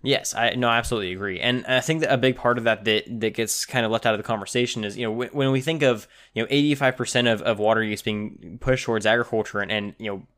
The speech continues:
a ton of that water being wasted, you know, a lot of people are quick to blame, like, "Oh, yeah, well,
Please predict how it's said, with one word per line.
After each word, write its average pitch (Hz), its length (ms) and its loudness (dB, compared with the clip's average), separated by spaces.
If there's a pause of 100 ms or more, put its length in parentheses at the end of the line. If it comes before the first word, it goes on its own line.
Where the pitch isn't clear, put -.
a 120 140 0
ton 143 380 -4
of 123 100 -2
that 113 160 4
water 110 220 2
being 101 180 -6
wasted, 120 520 0 (260)
you 117 80 0
know, 117 100 4
a - 20 6
lot 135 100 6
of 131 60 2
people 120 280 -4 (360)
are 113 160 2
quick 120 200 -2
to 107 60 -6
blame, 107 280 -2
like, 104 180 -2
"Oh, 135 80 2
yeah, 127 180 2
well, 104 240 -2